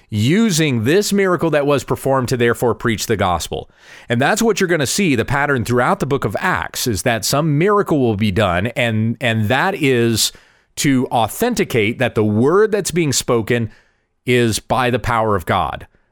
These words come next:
The word itself is by the power of God,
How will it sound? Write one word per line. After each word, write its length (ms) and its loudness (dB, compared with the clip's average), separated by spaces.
The 100 0
word 280 2
itself 520 0
is 120 0
by 220 0
the 80 0
power 340 0
of 120 -4
God, 360 -2